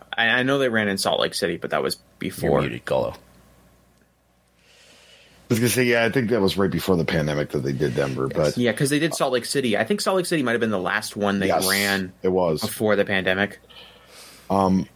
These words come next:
Speaker 3: Oklahoma City is a big market that they have not gone to. That's a
Speaker 2: I mean, you got
Speaker 3: huge
Speaker 2: lo-, lo-,
Speaker 3: population.
Speaker 2: local draw,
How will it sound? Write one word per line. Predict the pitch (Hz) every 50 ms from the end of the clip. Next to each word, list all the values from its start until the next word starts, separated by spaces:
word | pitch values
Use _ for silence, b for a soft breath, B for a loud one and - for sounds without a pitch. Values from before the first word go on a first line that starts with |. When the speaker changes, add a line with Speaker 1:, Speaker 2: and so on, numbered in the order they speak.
| _ -
Speaker 3:
Oklahoma | - 170 170 - - - 285 190 165 123
City | - - - 123 131 160 143
is | 107 80
a | 82
big | 69 - 80 69
market | 65 69 67 69 - 76 71 -
that | - -
they | 80 73
have | 69 67
not | 69 62 62 -
gone | - - 50 52 57
to. | - - 65 - - - - - - - - - - -
That's | - 110 -
a | 151 131
Speaker 2:
I |
mean, | 113 107
you | 98
got | - 127
Speaker 3:
huge | 127 107 117 -
Speaker 2:
lo-, | 107
lo-, | 101
Speaker 3:
population. | - 104 98 85 92 101 104 -
Speaker 2:
local | 104 87
draw, | 101 104 120 127 117